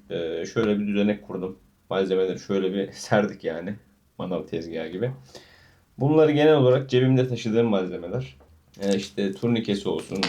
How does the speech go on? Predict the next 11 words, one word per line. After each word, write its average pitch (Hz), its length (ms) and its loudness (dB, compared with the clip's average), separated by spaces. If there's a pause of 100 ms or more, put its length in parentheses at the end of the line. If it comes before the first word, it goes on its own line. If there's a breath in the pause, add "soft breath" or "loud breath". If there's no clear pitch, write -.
(120)
e, 64 160 -4
not 95 260 -2
defteri, - 400 -8
efendime 82 420 -6
söyleyeyim, 85 480 -8
fener, 87 460 -4 (580 soft breath)
kalem, 95 380 -2
pry 95 360 0
bar 92 220 0
ve 95 460 4
çakı. - 380 -8